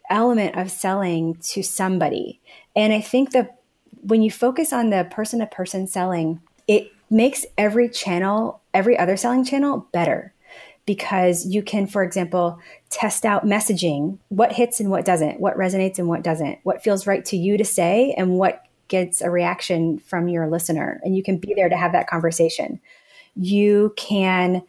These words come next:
understand what objections people have as they consider purchasing your product or services, and you can address those objections. You can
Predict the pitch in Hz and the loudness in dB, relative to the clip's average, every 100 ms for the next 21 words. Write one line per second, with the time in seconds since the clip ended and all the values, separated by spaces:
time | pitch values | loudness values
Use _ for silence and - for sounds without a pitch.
0 | _ 208 226 226 - 220 214 196 202 - | _ 2 2 2 2 2 2 0 0 0
1 | 190 226 254 285 254 - 196 160 - 151 | -2 -4 -2 -2 -2 -2 -2 -2 -2 -4
2 | 117 - - _ - 175 175 - 190 175 | -4 -8 -20 _ -4 0 0 0 0 2
3 | 170 170 165 - 185 - 247 262 190 - | 4 2 0 -6 -4 2 2 2 -2 -6
4 | 156 151 147 - - _ 170 170 160 160 | -4 -2 -2 -4 -8 _ -6 0 0 2
5 | 160 165 - 165 160 - 156 156 160 160 | 0 -4 -2 -2 -2 -4 -6 -4 -4 -4
6 | - - - - _ _ _ - 185 180 | -4 -2 -6 -6 _ _ _ 0 2 2
7 | 190 190 180 190 208 - 190 170 165 151 | 2 0 0 0 -2 0 0 0 -2 -6
8 | - - - 220 - - - _ - 180 | -6 -8 -8 -8 -10 -14 -20 _ -8 -2
9 | 196 202 208 208 208 - 196 190 185 185 | 0 2 4 2 -2 -6 -4 -2 0 0
10 | 185 | -2